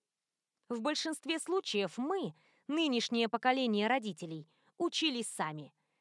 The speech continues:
Но иногда человек вроде учился сам и как-то справлялся, но всю жизнь думает, что вообще-то от взрослых хотелось бы побольше внимания к учёбе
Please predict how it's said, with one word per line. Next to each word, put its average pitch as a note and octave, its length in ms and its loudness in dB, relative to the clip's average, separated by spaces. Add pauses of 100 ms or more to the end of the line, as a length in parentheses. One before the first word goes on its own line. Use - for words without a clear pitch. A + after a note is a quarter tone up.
(160)
Но C4+ 180 2
иногда A3 480 2
человек G3 540 -2
вроде G#3 360 0
учился G#3 520 -4
сам A#3 400 0 (260)
и C4+ 120 -2
как-то C#4 380 0
справлялся, G3+ 800 0 (360)
но C#4+ 220 2
всю C#4 320 -2
жизнь A3 380 0
думает, A3+ 440 0
что - 220 -2
вообще-то G3+ 600 2
от E3 80 -2
взрослых G3 640 -4 (220)
хотелось D#4 520 0
бы C4+ 140 -2
побольше C4+ 540 0
внимания G#3+ 560 0
к - 80 -12
учёбе G3 540 -4